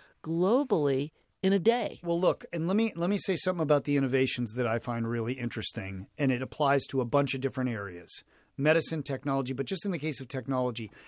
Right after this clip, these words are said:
Speaker 2: over the last millennia, the human understanding has started to build on itself at a furious pace.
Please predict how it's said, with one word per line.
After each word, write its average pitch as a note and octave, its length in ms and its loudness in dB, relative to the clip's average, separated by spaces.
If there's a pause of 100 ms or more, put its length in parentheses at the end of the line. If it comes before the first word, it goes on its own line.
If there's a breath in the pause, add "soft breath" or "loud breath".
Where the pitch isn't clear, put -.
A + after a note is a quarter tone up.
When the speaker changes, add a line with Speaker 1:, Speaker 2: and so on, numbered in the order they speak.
(680 loud breath)
Speaker 2:
over A3+ 260 8
the G#3+ 120 2
last E3+ 520 4
millennia, C#3+ 760 0 (480 soft breath)
the F3+ 80 -14
human B3 340 6
understanding E3+ 800 0
has C3+ 180 -4
started D3+ 280 2
to C3 80 -2
build E3 320 4
on C3 140 2
itself A#2+ 420 -2
at C#3 60 -6
a B2+ 60 -4
furious F3 760 2
pace. - 480 -6